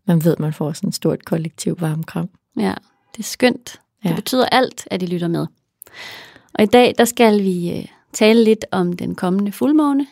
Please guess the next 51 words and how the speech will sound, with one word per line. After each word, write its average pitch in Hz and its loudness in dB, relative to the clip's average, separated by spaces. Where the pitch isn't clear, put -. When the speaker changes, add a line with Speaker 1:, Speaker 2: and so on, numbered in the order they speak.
Speaker 2:
i 233 -4
Løvens 247 0
Tegn. 269 -2
Og 208 0
så 240 -2
skal 226 -2
vi 185 -4
dykke 190 0
ned 220 0
i 175 -4
planetpar. 247 -2
Det 226 -6
er 214 -6
dig, 214 -2
Amalie, 262 0
der 240 -6
skal 233 -12
stå 254 -2
for 240 -12
det. 277 -2
Og - 0
det 247 8
er - 8
altså 240 2
det 254 4
her 254 6
med, 240 6
hvad 220 4
det 233 6
vil 214 0
sige, 262 0
når, 208 0
øh, 180 -4
Uranus, 220 -2
som 185 -4
er - -6
vandbærens 220 0
herskerplanet, 220 -2
den 220 2
pan-, 185 0
den 214 6
danner 185 2
aspekt - -2
til, 240 4
eller 190 -2
står 196 -4
i 190 0
konjunktion 190 0
med 190 0
en 196 2
eller 170 -4